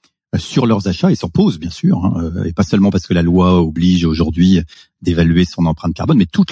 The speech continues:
tous les entrepreneurs se posent la question de leur empreinte environnementale. Et il est clair que quand vous avez, euh, une grande entreprise avec une flotte, par exemple, de véhicules, quand, euh, euh, vous, euh, vous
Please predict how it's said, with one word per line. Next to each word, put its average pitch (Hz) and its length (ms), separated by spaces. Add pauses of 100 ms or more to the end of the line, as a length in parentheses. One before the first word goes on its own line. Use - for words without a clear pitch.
(120)
tous 165 100
les 110 160
entrepreneurs 98 560
se - 140
posent 104 240
la 87 100
question - 280
de 95 60
leur 85 160
empreinte - 520 (160)
environnementale. 82 760 (640)
Et 87 120
il 85 140
est 87 60
clair 139 400
que 104 120
quand 98 340
vous 85 180
avez, 90 400
euh, 82 180
une 80 100
grande 85 180
entreprise 90 420
avec 85 220
une 85 100
flotte, - 420
par 87 140
exemple, 85 260
de 85 60
véhicules, 87 460 (720)
quand, 90 280
euh, 82 140 (420)
euh, 82 500
vous, 82 420
euh, 82 460
vous 82 500